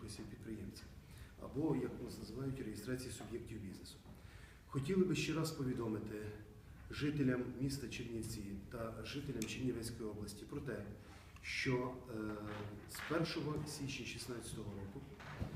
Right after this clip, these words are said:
в силу вступив цілий пакет нормативно-правових актів, які регулюють порядок державної реєстрації речових прав на нерухоме майно та реєстрації юридичних фізичних осіб-підприємців. Згідно з даними нормативно-правовими актами, на сьогодні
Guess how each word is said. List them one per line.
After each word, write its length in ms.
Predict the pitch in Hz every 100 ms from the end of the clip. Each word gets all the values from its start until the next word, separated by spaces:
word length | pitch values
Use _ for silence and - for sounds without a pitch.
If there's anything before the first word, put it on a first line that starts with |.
| 143 - - -
в 60 | -
силу 280 | - 180 180
вступив 600 | - 147 151 160 160 156
цілий 300 | 160 160 151
пакет 600 | - 147 - 139 113 120
нормативно-правових 840 | 113 120 123 110 110 110 107 -
актів, 300 | 165 - 110 104
які 140 | - 160
регулюють 520 | 156 156 147 143 147
порядок 420 | 143 107 98 92
державної 400 | 95 107 98 98
реєстрації 480 | 98 - 107 101 101
речових 300 | 101 110 101
прав 200 | 104 104 101
на 120 | 101
нерухоме 340 | 101 117 113 113
майно 320 | 135 160 160
та 60 | 113
реєстрації 480 | 110 104 139 131 113
юридичних 400 | 104 101 - - -
фізичних 320 | - - 113 104
осіб-підприємців. 680 | 110 - - 98 98 - - - - - - - -
Згідно 240 | - 180 185
з 60 |
даними 260 | 170 165 156
нормативно-правовими 880 | 143 139 139 139 127 120 110 104 104
актами, 460 | 101 - 117 135 135 - - - -
на 120 | 120
сьогодні 560 | - - 113 104 101